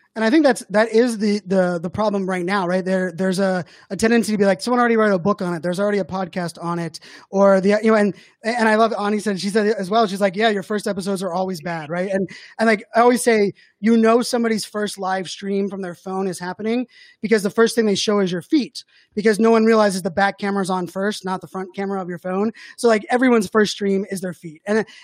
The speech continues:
and for me, like, even that journey of, like, where people will say, you know, "Press the damn button," of course, being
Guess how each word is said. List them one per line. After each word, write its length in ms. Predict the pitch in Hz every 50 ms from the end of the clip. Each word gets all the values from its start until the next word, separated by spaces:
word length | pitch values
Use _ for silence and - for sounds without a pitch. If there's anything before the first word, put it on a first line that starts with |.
| - -
and 160 | 233 233 233
for 100 | 247 233 226
me, 320 | 226 247 294 311 285 254
like, 160 | 226 202 - - _ - - _ _ -
even 240 | 240 269 285 285 262
that 180 | 247 226 214 180
journey 340 | 190 226 233 240 233 233
of, 160 | 214 208 190 185
like, 180 | 202 196 - - _ _ _ _ _ _ _ _ -
where 180 | 202 220 214
people 280 | 220 - 285 285 294 269
will 80 | 247 226
say, 120 | - 247 233 240
you 100 | 220 220
know, 80 | 220 202
"Press 220 | - - 254 240 -
the 60 | 240
damn 220 | 220 233 220 214
button," 240 | 202 214 220 - 196
of 80 | 180 -
course, 220 | - 214 196 160
being 280 | 160 208 208 202 196